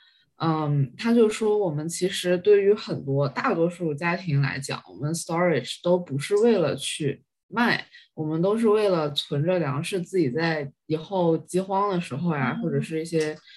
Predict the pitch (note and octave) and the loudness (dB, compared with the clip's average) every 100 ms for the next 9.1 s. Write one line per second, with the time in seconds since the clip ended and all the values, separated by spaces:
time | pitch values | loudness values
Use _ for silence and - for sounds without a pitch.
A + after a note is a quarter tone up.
0 | - _ _ F#3 G3 G3 F3 F3 F3+ E3 | -20 _ _ -2 -2 0 2 4 6 4
1 | E3+ F3+ F#3+ E3 D#3+ E3+ F3 - - - | 4 0 0 0 0 -2 -4 -8 -12 -6
2 | F3+ F3+ F3 C#3+ C#3+ D#2+ - F3+ G3 D3+ | -4 -4 -6 -4 -4 -4 -2 -4 -2 -4
3 | C#3+ C3+ C#3 B2 - - - - - _ | -4 -6 -6 -6 -8 -14 -16 -18 -20 _
4 | - G3+ E3+ C3+ - B2+ C#3 - - G3 | -6 -2 2 0 0 -2 -2 -2 -4 -2
5 | G3+ G3+ - _ _ _ _ C#3+ F#3 A#3+ | 0 0 -2 _ _ _ _ -4 -2 2
6 | A#3 G3+ F#3 C#3 - _ _ _ _ _ | 2 4 2 0 -6 _ _ _ _ _
7 | - - F3+ F3 E3 D3+ C3+ F3 G3 G#3+ | -18 -6 0 2 2 0 -2 -2 0 2
8 | F3+ D3 D3+ - E3+ F3+ D3+ F3 F#3 E3 | 4 4 2 0 -4 -6 -8 -6 -2 0
9 | C3 | -2